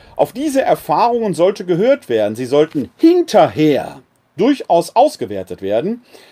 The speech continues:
Auf ihnen kann man aufbauen. Sie sind nicht nur aus der Not geboren, sondern bieten Perspektiven für die Zukunft.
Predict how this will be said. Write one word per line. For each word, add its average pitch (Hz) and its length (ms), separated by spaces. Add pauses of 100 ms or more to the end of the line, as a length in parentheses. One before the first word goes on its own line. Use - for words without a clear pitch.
Auf - 240
ihnen 285 320
kann 175 140
man 156 120
aufbauen. 220 600
Sie 180 60
sind 226 260
nicht 180 180
nur 170 140
aus 156 140
der 135 120
Not 156 300
geboren, 180 420
sondern 147 300
bieten 180 240
Perspektiven 147 640
für 139 100
die 139 140
Zukunft. - 560